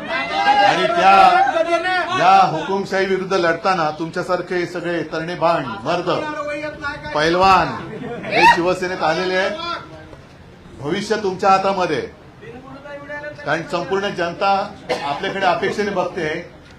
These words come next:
त्यांना कळतच नाहीये की या सगळ्या हुकुमशाहीच्या काळात आपलं कोण आहे, आपल्यासाठी कोण लढतंय. आणि आजच्या या पक्षप्रवेशानंतर महाराष्ट्रातल्या जनतेला एक विश्वास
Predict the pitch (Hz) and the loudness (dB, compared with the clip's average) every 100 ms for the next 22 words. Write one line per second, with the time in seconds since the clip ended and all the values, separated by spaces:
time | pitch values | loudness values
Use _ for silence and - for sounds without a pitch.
0 | - - - - 156 170 196 196 196 208 | -20 -20 -20 -12 -4 -2 0 0 0 0
1 | 214 214 208 196 196 190 190 185 180 156 | -2 -4 -2 -2 -2 -2 -2 -2 -2 -2
2 | 190 190 185 185 190 165 165 170 151 139 | -6 -6 -6 -6 -6 -4 -4 -4 -8 -8
3 | 190 180 190 180 147 180 196 196 - 202 | -8 -6 -4 -4 -4 -6 -8 -8 -6 -4
4 | 208 185 151 139 123 131 - - - - | -2 -2 -2 -6 -8 -10 -18 -20 -20 -20
5 | - 135 175 175 160 151 - - 135 - | -12 -8 -4 -4 -6 -10 -18 -10 -10 -6
6 | 196 190 190 190 156 196 185 175 170 180 | -4 -2 -2 -2 -6 -6 -6 -4 -4 -6
7 | 170 165 180 180 127 117 - - - - | -6 -8 -2 -2 -2 -6 -18 -20 -20 -20
8 | - - - - - 110 123 156 170 190 | -20 -20 -20 -20 -18 -6 0 0 0 -4
9 | 185 190 170 170 170 180 180 175 - - | -6 -6 -6 -8 -6 -6 -6 -8 -16 -20
10 | - - - 135 147 196 190 - | -20 -20 -12 -10 -2 2 4 2